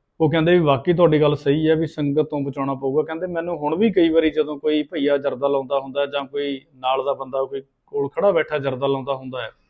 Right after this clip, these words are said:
ਤਾਂ ਕਹਿੰਦੇ ਭਲਕ ਉੱਠਦੀ ਹੈ, ਮਨ ਦੇ ਵਿੱਚ ਇੱਕ ਵਾਰੀ ਆਉਂਦਾ ਵੀ ਲਾ ਲਵਾਂ। ਅੰਦਾਜ਼ਾ ਤੁਸੀਂ ਆਪ ਲਾ ਸ-, ਲਾ ਸਕਦੇ ਹੋ ਕਿ ਇੱਕ ਚੰਗਾ ਭਲਾ ਬੰਦਾ ਜਿਹੜਾ ਡੇਢ ਸਾਲ ਪਹਿਲਾਂ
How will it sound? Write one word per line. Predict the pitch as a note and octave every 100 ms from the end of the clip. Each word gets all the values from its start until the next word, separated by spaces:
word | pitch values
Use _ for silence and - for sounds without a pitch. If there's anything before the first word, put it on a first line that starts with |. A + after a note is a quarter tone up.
| _ _ _ _ _ _ _ _ _ _ _ _ -
ਤਾਂ | D#3+
ਕਹਿੰਦੇ | G3 A3
ਭਲਕ | B3+ F#3 D#3
ਉੱਠਦੀ | C#3+ B2 A#2
ਹੈ, | A2 - _ -
ਮਨ | C#3 D#3
ਦੇ | E3+
ਵਿੱਚ | F3 E3+
ਇੱਕ | E3+
ਵਾਰੀ | E3+
ਆਉਂਦਾ | E3+ D3+ E3
ਵੀ | F3
ਲਾ | D3 C3
ਲਵਾਂ। | A#2+ A2+ G2+ _ _ _ _ _ _ _ _ _ _ _ _ _ _ _ _ _ _ _ _ _ _ _ _ D3+
ਅੰਦਾਜ਼ਾ | D3 D#3 D#3 F#3
ਤੁਸੀਂ | F#3 - F3+
ਆਪ | D#3+ D#3
ਲਾ | D3+ D#3
ਸ-, | D3 -
ਲਾ | C#3 C#3 C#3+
ਸਕਦੇ | D3 D3+ C#3 D#3
ਹੋ | D#3+
ਕਿ | G3
ਇੱਕ | F#3+ G3
ਚੰਗਾ | - E3 G3
ਭਲਾ | G3 G3 D#3+
ਬੰਦਾ | C#3 C3+ C3 D3+
ਜਿਹੜਾ | D#3 D3 F#3+
ਡੇਢ | D#3 C3+ E3+ G#3
ਸਾਲ | - D#3 C3
ਪਹਿਲਾਂ | C3+ C3+ D3+ C3+ D3